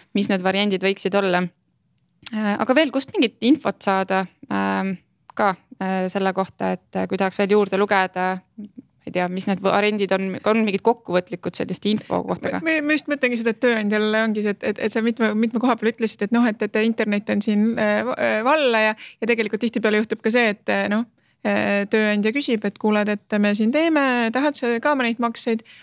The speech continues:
Speaker 2: aga töötaja tegelikult ei tea mitte midagi, ütleb, "Kuule, aga mul pole õrna aimugi." Ja siis tegelikult võib-olla see küsija ka tegelikult, ega mul ka ei ole õrna aimugi, et me siin teeme lihtsalt neid asju. Et, äh, noh, kõik see info, et, äh, kuidas seda, mm, kuidas, kuidas,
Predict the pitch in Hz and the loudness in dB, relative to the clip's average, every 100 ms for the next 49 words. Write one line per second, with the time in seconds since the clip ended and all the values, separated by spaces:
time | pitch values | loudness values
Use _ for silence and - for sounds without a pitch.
0 | - - 214 - 262 - - 196 208 185 | -10 -4 -2 2 2 2 -2 -2 0 0
1 | - 196 190 190 220 - 196 190 202 202 | -4 -6 -2 0 0 -2 -2 -2 -2 -6
2 | - 214 208 208 226 226 240 262 202 196 | -8 -6 -2 -2 0 2 2 2 0 0
3 | 180 185 190 - - - 202 202 233 226 | -2 -4 -6 -8 -10 -2 -2 2 2 0
4 | 214 208 208 208 202 254 220 214 262 240 | -2 -2 0 0 0 0 2 2 4 2
5 | 180 180 180 - 185 202 214 254 254 226 | 0 -4 -4 -6 -6 -2 2 2 4 2
6 | 190 180 196 185 180 180 185 185 - _ | 0 -2 -2 -2 -2 -2 -4 -6 -10 _
7 | 208 214 214 214 247 214 180 190 - 202 | 2 4 4 4 4 2 0 -4 -6 -4
8 | 196 196 202 - 196 - - - 208 - | -2 0 0 -2 -4 -6 -14 -8 -8 -8
9 | - 196 190 190 240 - 294 294 - 262 | -2 0 0 -2 -4 -2 -2 0 2 2
10 | 247 247 - 180 - 208 202 - _ _ | 2 -2 -4 -4 -2 -2 -2 -6 _ _
11 | 285 311 254 - 208 208 202 208 202 202 | -2 0 0 0 0 0 0 0 0 0
12 | 202 202 202 208 - _ _ _ 285 247 | 0 0 0 0 -4 _ _ _ -4 -4
13 | - - 285 269 | -4 -6 -4 -4